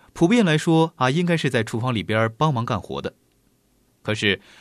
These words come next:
玛利亚竟然不理会自己的角色还有身份。她不是不知道自己应该做的事，可是机会难得，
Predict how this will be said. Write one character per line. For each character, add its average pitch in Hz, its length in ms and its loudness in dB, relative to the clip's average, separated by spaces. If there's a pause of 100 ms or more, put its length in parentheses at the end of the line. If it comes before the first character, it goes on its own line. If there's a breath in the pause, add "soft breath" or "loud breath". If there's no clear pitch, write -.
玛 165 220 4
利 233 120 2
亚 170 200 4
竟 175 120 0
然 139 140 2
不 151 120 0
理 113 120 0
会 113 180 -2
自 170 160 -6
己 123 120 -4
的 95 120 -2
角 107 220 -2
色 139 180 0
还 117 140 -2
有 85 100 -4
身 107 220 -6
份。 - 180 -8 (1400 soft breath)
她 127 120 4
不 170 220 2
是 196 140 2
不 160 100 0
知 147 80 -2
道 117 220 2
自 - 120 -6
己 113 140 -2
应 147 120 -2
该 139 140 -2
做 131 220 -6
的 80 80 -4
事， - 240 -8 (500 soft breath)
可 170 140 2
是 185 120 2
机 214 140 0
会 175 140 2
难 107 220 -2
得， 76 240 -8